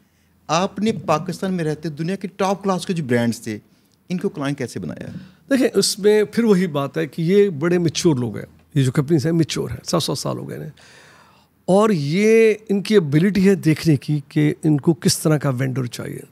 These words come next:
Speaker 1: हम्म।
Speaker 2: अभी कोई पंद्रह, आठ साल पहले Mercedes-Benz की जिसकी आप बात कर रहे हैं, अ, बारह मुल्कों के लिए उन्हें सॉफ्टवेयर चाहिए था, ये हमारा वाला।
Speaker 1: हम्म।
Speaker 2: और बारह मुल्क में जिसमें जापान आता है, ऑस्ट्रेलिया आता है, इंडिया आता है, न्यूजीलैंड आता है,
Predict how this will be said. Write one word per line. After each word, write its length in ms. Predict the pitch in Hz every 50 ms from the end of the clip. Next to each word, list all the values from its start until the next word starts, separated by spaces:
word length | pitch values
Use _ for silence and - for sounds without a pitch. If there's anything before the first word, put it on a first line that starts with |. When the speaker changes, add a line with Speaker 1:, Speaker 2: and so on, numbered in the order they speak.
| _ _ _
Speaker 1:
हम्म। 80 | 101 90 - - - _ _ _ _ _ _ _ -
Speaker 2:
अभी 220 | 143 139 156 170
कोई 260 | 165 - 170 165 160 156
पंद्रह, 840 | 151 - - 160 151 147 165 165 156 151 151 147 156 156 - -
आठ 160 | 156 180 202 -
साल 280 | - - 175 165 156
पहले 460 | 143 - - 143 139 139 139 139 - - 143
Mercedes-Benz 480 | 151 147 - - 147 127 165 165 143 -
की 120 | - 165
जिसकी 260 | 139 120 - - 156
आप 80 | 147 135
बात 260 | 123 131 131 127 -
कर 140 | - 127 123
रहे 100 | 127 135
हैं, 140 | 170 170 _ _ _ _ _ _ _ _ _ _ _ _ -
अ, 160 | 151 139 135 135
बारह 360 | 131 113 117 151 180 202 190
मुल्कों 320 | 170 160 160 156 196 190
के 120 | 165 - 160
लिए 340 | 147 131 147 143 139 147
उन्हें 220 | 143 147 135 139 131 - -
सॉफ्टवेयर 340 | - - 143 127 - 143 127
चाहिए 160 | - 123 120 -
था, 80 | 143 139
ये 60 | 135
हमारा 260 | 120 113 127 127 123
वाला। 240 | 120 120 123 135 - - _ _ _ _ -
Speaker 1:
हम्म। 100 | 110 110 92 90 85 85 80 82 85 _ _ _ _ _ _ _ _ _ _ _ _ _ -
Speaker 2:
और 280 | 143 139 143 143 139
बारह 420 | 131 120 113 113 147 160 185 196 190
मुल्क 260 | 170 170 170 160 - -
में 200 | 160 165 160 160
जिसमें 360 | 143 143 135 - - 151 147 127
जापान 440 | - 147 131 - 151 147 147 147
आता 280 | 143 135 135 127 - 139
है, 120 | 135 135
ऑस्ट्रेलिया 480 | 135 127 - - 143 143 139 139 139 131
आता 260 | 131 131 127 - 143
है, 80 | 139 131
इंडिया 380 | 151 147 147 147 143 143 135
आता 440 | 131 131 127 127 - - 143 139 139
है, 320 | 135 135 139 147 151 147 143
न्यूजीलैंड 440 | 143 147 135 135 151 143 135 131
आता 280 | 131 131 135 135 - 143
है, 80 | 135